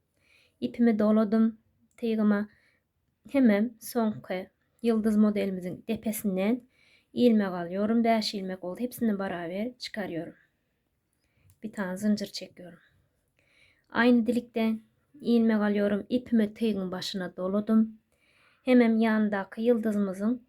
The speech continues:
üst kısmından ilmek alıyorum. Hepsini beraber çıkarıyorum. Bir tane zincir çekiyorum. Bu şekilde kestirme işlemi yapacağım.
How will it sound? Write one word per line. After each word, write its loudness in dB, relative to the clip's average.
üst -4
kısmından -4
ilmek 2
alıyorum. -4
Hepsini -2
beraber -6
çıkarıyorum. -8
Bir -14
tane -6
zincir -4
çekiyorum. -14
Bu 0
şekilde 0
kestirme 2
işlemi -4
yapacağım. -4